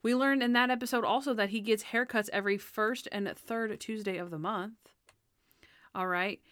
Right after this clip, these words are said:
In Mister Monk, in his biggest fan, we learned that he uses Pantene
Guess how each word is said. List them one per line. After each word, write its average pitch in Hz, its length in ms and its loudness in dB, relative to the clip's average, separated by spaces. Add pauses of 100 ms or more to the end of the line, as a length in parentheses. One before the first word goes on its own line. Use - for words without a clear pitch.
(340)
In 220 520 -2 (160)
Mister 226 340 -2
Monk, 240 440 -2 (440)
in 208 140 -2
his 202 120 -2
biggest 196 360 0
fan, 240 460 0 (180)
we 214 120 2
learned 226 280 4
that 196 140 4
he - 180 -4
uses 214 420 0
Pantene 208 880 -4